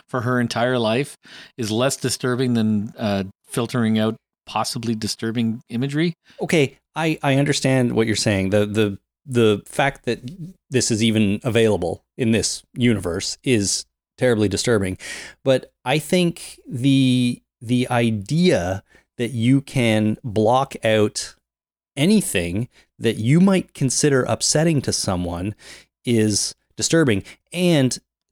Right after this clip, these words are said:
Speaker 2: especially for a little child, like, it, like, it, you put this in a three-year-old kid,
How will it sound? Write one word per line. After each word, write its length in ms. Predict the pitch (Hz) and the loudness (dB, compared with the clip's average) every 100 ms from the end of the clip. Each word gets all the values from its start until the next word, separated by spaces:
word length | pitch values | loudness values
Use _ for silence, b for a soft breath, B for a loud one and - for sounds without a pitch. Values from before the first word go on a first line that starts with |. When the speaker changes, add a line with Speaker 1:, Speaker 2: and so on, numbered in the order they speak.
| _ _ | _ _
Speaker 2:
especially 460 | 131 - 175 - 196 | -4 -2 0 2 0
for 200 | - 165 | 2 2
a 60 | |
little 260 | 139 139 120 | 4 4 2
child, 460 | - 131 110 - - | -2 -2 -2 -4 -4
like, 180 | 107 - | -4 -2
it, 200 | 110 123 | -4 -4
like, 260 | 117 110 | -4 -4
it, 160 | 131 120 | -8 -4
you 140 | 127 | -4
put 240 | 120 180 180 | 0 -2 0
this 180 | 160 | 0
in 100 | 170 | 0
a 80 | 139 | 0
three-year-old 800 | - 135 147 156 139 131 123 110 | 0 2 4 6 6 4 2 -2
kid, 400 | - 107 82 92 | -4 -4 -4 -6